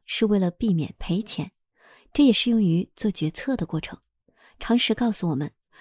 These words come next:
做出更好的决定，就是要做出更多正确的决定。而逆转告诉我们，做出最好的决定，实际上意味着减少错误发生的可能性。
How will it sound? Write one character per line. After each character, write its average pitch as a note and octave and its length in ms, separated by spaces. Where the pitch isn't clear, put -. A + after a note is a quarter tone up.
做 C4+ 160
出 B3+ 140
更 C4 160
好 - 180
的 D#3+ 120
决 E3 220
定， G#3+ 240
就 C4 200
是 A3 160
要 G3+ 180
做 G3 220
出 G3+ 260
更 G3+ 180
多 A3 360
正 B3+ 220
确 - 180
的 - 100
决 - 160
定。 - 180
而 G3 240
逆 C#4 240
转 F#3 320
告 G#3 160
诉 D#3+ 220
我 C3+ 60
们， - 160
做 A3+ 220
出 A3+ 280
最 A3+ 200
好 D#3+ 160
的 D#3 100
决 D#3 160
定， F#3 220
实 - 180
际 C#4 100
上 A3+ 280
意 C#4 120
味 A#3+ 200
着 E3+ 320
减 G#3+ 280
少 - 320
错 - 200
误 F#3+ 160
发 G3 240
生 A3 220
的 A#3 80
可 - 200
能 A#2+ 120
性。 F#3 260